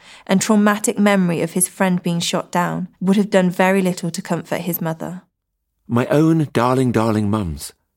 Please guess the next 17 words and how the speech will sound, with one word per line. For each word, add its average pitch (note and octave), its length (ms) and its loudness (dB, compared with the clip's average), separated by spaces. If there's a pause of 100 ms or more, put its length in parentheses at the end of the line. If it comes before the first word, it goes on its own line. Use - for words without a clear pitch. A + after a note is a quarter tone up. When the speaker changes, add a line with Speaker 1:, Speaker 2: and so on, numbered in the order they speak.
(680)
Speaker 2:
how B2 280 -6
I A#2+ 140 0
wish G#2 300 0
I G2 60 -4
could F2+ 160 -8
send F2+ 240 -4
you F2 100 -2
a E2+ 40 -4
cable F#2 440 -4
or F2 200 -4
wire F2+ 360 -4
telling F#2+ 360 -6
you F2 100 -4
that F2+ 180 -8
I F2+ 80 -6
am F2 100 -6
safe. F2+ 380 -8